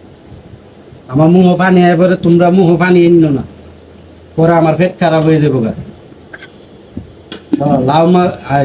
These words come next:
কি কয়া লাইতাম নিছিলাম, লাউ মাছের ঝোল। এই যে লাউয়ের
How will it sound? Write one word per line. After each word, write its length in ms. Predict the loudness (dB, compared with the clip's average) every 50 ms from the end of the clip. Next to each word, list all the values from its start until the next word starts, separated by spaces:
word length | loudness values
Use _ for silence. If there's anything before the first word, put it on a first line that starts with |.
| -4 -2
কি 140 | -2 0 0 0 -2 -4 -8 -18 -20 -20 -18 -16 -14 -14 -14 -16 -20 -20 -20 -20 -20 -20 -20 -20 -20 -20 -20 -20 -20 -20 -20 -20 -6 -2
কয়া 180 | 0 0 2 2
লাইতাম 240 | 0 0 0 0 2 2
নিছিলাম, 300 | 0 0 0 0 0 0 0 0
লাউ 140 | 0 0 2 2
মাছের 320 | 0 0 0 -2 -2 -2 -2 -2 -2
ঝোল। 180 | -4 -4 -4 -4 -8 -10 -20 -20 -18 -18 -18 -20 -18 -20 -20 -20 -20 -20 -20 -20 -20 -20 -20 -20 -20 -20 -20 -20 -20 -20 -16 -14 -14 -14 -14 -18 -20 -20 -20 -20 -20 -20 -20 -20 -20 -20 -20 -20 -20 -20 -20 -20 -20 -20 -20 -20 -20 -16 -14 -12 -12 -12 -14 -18 -20 -20 -20 -20 -20 -20 -20 -20 -20 -20 -20 -20 -20 -20 -20 -20 -20 -20 -20 -20 -20 -20 -20 -20 -20 -20 -20 -20 -20 -20 -20 -14 -12 -10 -6 -6 -6 -6 -6 -12 -14 -16 -16 -18 -20 -20 -20 -20 -20 -20 -20 -20 -20 -20 -20 -20 -20 -20 -20 -20 -20 -20 -20 -20 -20 -20 -20 -16 -4 -2 -2
এই 60 | 0 0
যে 100 | 0 2 2 2
লাউয়ের 320 | 2 2 0 0 0 0